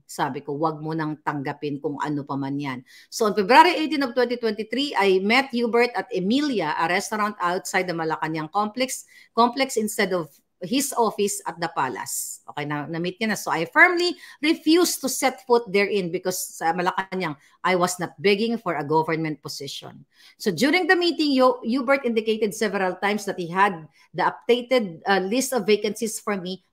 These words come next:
to choose from, but I firmly refused to even take a peek at the list or even show any interest thereon. I repeatedly told him that I will not beg for crumbs. I emphasized to him that I have everything to lose if I do not speak while they have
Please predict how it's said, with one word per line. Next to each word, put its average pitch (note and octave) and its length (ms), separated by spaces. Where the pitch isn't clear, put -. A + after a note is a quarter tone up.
to D4+ 120
choose - 320
from, F3 420
but F3+ 180
I F3+ 180
firmly A#3 340
refused A3+ 540
to G#3+ 80
even G3 380
take G#3 200
a C#4 80
peek - 300
at F3+ 160
the F#3 80
list G3+ 240
or G3+ 160
even G#3+ 240
show - 320
any D#4 400
interest G#3 480
thereon. D#3+ 400
I F#3 160
repeatedly F#3+ 720
told F3+ 180
him A3+ 220
that G3+ 160
I E3+ 160
will E3 120
not E3 240
beg F#3+ 440
for G#3+ 160
crumbs. A#3+ 640
I E3+ 160
emphasized F#3+ 680
to B3 60
him A#3 240
that F3+ 160
I E3 160
have - 160
everything B3+ 500
to B3+ 80
lose - 580
if G#3 240
I F#3 160
do F3+ 80
not E3 240
speak - 480
while F3+ 240
they E3 160
have C3+ 160